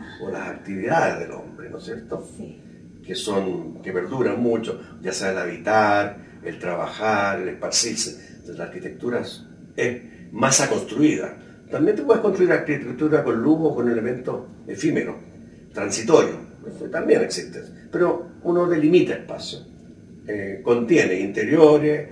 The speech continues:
Speaker 1: separa del exterior, etcétera. Y también puede, hay una arquitectura del paisaje que se hace con, también con los volúmenes de los árboles, los arbustos, las flores, etcétera. Pero después hay una arquitectura, una arquitectura que es de la ilusión, que es la del teatro.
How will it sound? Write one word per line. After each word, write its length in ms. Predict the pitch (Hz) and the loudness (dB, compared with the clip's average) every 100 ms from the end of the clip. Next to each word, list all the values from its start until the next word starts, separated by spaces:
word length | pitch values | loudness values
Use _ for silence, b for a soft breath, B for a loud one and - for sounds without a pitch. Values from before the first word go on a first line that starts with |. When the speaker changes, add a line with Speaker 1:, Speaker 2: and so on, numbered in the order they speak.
| B B B | B B B
Speaker 1:
separa 420 | - 113 113 117 110 | -4 0 2 4 2
del 120 | 101 | 0
exterior, 560 | - 113 113 139 135 | -4 -4 0 2 2
etcétera. 400 | 113 - 92 117 | -2 -4 -8 -8
Y 40 | 95 | -6
también 260 | 101 110 | -4 -4
puede, 160 | 110 104 | -4 -2
hay 260 | 101 - 107 | -2 -2 -2
una 140 | - | -2
arquitectura 560 | - - - 117 110 - | -4 -8 -8 -4 -4 -4
del 80 | - | -6
paisaje 680 | 90 - - - - - B B B B - | -8 -4 -4 -4 -8 -14 B B B B -14
que 80 | - | -10
se 120 | 90 | -6
hace 180 | - - | -6 -6
con, 380 | - 175 - - - - - - - - - - - - - | -4 -6 -8 -12 -18 -20 -20 -18 -18 -20 -20 -20 -20 -20 -16
también 280 | - - | -10 -8
con 140 | - 90 | -6 -8
los 100 | 87 | -6
volúmenes 420 | 92 98 107 95 B B B | -6 -4 -4 -6 B B B
de 120 | - 87 | -10 -8
los 120 | 85 | -6
árboles, 480 | 92 98 98 101 85 | -2 -2 -2 -2 -4
los 80 | 82 | -8
arbustos, 520 | - 117 120 - 98 | -8 -4 -4 -4 -6
las 140 | 90 | -8
flores, 320 | - 110 - - | -6 -6 -6 -10
etcétera. 240 | - - - - B B B | -16 -20 -20 -20 B B B
Pero 120 | 123 | 0
después 220 | 139 202 233 | 2 6 6
hay 80 | |
una 80 | 247 | 6
arquitectura, 640 | 240 170 147 123 - 175 185 | 4 2 0 -2 2 4 6
una 120 | 180 | 6
arquitectura 680 | 151 - 139 - 151 180 147 | 4 0 -6 -4 0 0 2
que 100 | 147 | 0
es 60 | |
de 80 | 135 | 0
la 80 | 117 | -2
ilusión, 560 | 92 98 - 523 - - B B - | -2 -4 -2 -2 -2 -8 B B -8
que 80 | |
es 40 | 135 | -2
la 100 | 131 | 0
del 120 | 120 | 0
teatro. 380 | - 120 226 | 2 0 0